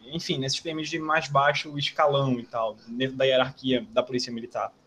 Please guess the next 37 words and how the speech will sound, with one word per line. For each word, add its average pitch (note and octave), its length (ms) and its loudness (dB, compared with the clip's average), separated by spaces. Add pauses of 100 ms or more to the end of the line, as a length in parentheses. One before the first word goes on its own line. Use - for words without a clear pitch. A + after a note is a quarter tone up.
(180)
E A#3+ 140 8
ele, A#3+ 480 12
através F3 440 4
dos G3 160 0
bolsonaristas, F#3 800 2
dos C#3+ 120 -2
deputados D#3 440 2
bolsonaristas D#3 840 2
da G#3+ 180 6
base D#3 460 8
federal, F#3+ 600 10
mas G3 220 8
das G#3 140 10
bases E3+ 300 10
estaduais A3 720 8
também, D3+ 480 2 (640)
é, C#3+ 420 8
começaram B3+ 520 6
a C4+ 100 4
insuflar E4+ 840 8
justamente C4 420 2
motins, C#4+ 720 8
não E3+ 100 -4
tem B3+ 100 6
outra C#4+ 160 6
palavra, C#3+ 340 8
né? - 20 0
Motim C4 540 6
da F3+ 100 4
Polícia F#3 300 4
Militar F#3+ 500 6 (540)
contra E4 640 8
o A#3 80 2
governador, C4 720 10
os F3+ 120 4
governadores, A3 580 8
né? D3 140 -4